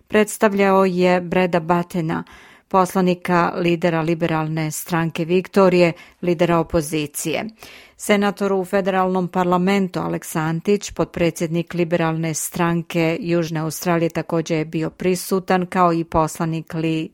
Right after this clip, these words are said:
Tarlan, član zakonodavnog savjeta Viktorije, poslanica Klara Andrić, član zakonodavnog savjeta Zapadne Australije i gospodin Damjan Jović, državni sekretar u Ministarstvu spoljnih poslova Republike Srbije.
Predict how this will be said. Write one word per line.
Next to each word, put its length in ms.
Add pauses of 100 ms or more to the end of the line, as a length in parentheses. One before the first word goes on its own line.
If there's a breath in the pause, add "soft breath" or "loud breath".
(140)
Tarlan, 460 (520 loud breath)
član 360
zakonodavnog 920
savjeta 540
Viktorije, 680 (360 loud breath)
poslanica 560
Klara 560
Andrić, 640 (200)
član 360
zakonodavnog 960
savjeta 640
Zapadne 480
Australije 800 (400 loud breath)
i 100
gospodin 540
Damjan 400
Jović, 520
državni 460
sekretar 600
u 40
Ministarstvu 640
spoljnih 380
poslova 520
Republike 680
Srbije. 600